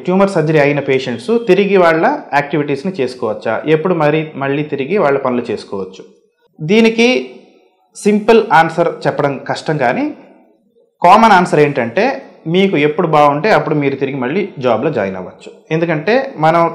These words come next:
ట్యూమర్ని ఏ లొకేషన్లో ఉందో దాన్ని బట్టి మనకి అవుట్‌కమ్ ఉంటుంది.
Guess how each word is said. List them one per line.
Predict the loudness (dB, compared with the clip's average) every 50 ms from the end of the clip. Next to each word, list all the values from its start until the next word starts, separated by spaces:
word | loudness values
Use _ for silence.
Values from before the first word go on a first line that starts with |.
| 0 2
ట్యూమర్ని | 2 4 4 4 2 2 0 2
ఏ | 2 4 4
లొకేషన్లో | 4 4 2 2 0 -2 0 -2 -4 -4 -2 -2
ఉందో | -2 -2 -2 -2 0 -2
దాన్ని | 0 2 2 2 2 2 0
బట్టి | -2 -4 -4 -4 -4 -6
మనకి | -6 -6 -6 -4 -4 -2
అవుట్‌కమ్ | -2 -2 -2 -4 -6 -8 -8 -8
ఉంటుంది. | -10 -12 -14 -14 -14 -16 -18